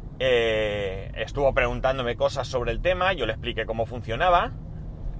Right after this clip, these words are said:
y, eh, luego le dije que tenía mi enlace, mi propio enlace, es decir, que yo podía referir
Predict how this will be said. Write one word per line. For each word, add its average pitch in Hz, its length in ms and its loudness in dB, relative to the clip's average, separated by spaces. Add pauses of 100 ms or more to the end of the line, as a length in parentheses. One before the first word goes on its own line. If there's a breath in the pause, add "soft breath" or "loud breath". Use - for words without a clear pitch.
(580)
y, 233 320 0 (760)
eh, 123 480 6
luego 139 280 6
le 139 100 4
dije 156 300 2
que 135 100 2
tenía 131 280 0
mi 143 140 -2
enlace, 117 460 0 (140)
mi 110 100 -6
propio 127 320 2
enlace, 127 440 0
es 110 40 -4
decir, 113 320 -2
que 98 160 -4
yo 117 140 0
podía 127 420 4 (460 loud breath)
referir 120 560 0